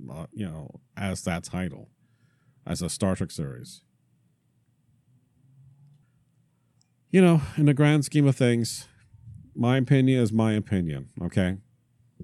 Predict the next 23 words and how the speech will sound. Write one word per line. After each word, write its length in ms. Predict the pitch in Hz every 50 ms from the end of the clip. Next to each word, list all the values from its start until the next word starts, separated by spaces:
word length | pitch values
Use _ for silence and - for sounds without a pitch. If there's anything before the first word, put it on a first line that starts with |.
| - _ _ _ _ _ _ _ _
Please 520 | - - 87 90 98 117 120 120 120 117 -
feel 240 | - 113 110 110
free 200 | 107 - 120 113
to 120 | 98 110 101
disagree 400 | 95 107 101 - 107 87 98 98
with 80 | 95
me. 60 | 101 - _
I 480 | 104 113 120 123 123 127 127 131 131 131
would 240 | 120 117 123 120 113
love 720 | 117 113 110 110 110 120 127 131 135 135 135 131 131 127
to 140 | - 131 117
hear 460 | 110 113 107 101 101 101 101 104 98 _ _ _ _ _ _ _ _ _ _
if 240 | - 95 95 87 80
I'm 240 | 87 87 95 98 92
completely 500 | - 101 95 - - 101 104 101 107 104
wrong 340 | 98 98 98 98 101 101 92
or 120 | 87 82
I'm 160 | 80 78 80
missing 280 | 80 90 85 - 92 85
the 80 | 87 85
mark. 280 | 80 76 69 62 - _ _ _ _
That's 220 | - 135 151 - -
fine. 560 | - - - 165 180 175 139 85 64 -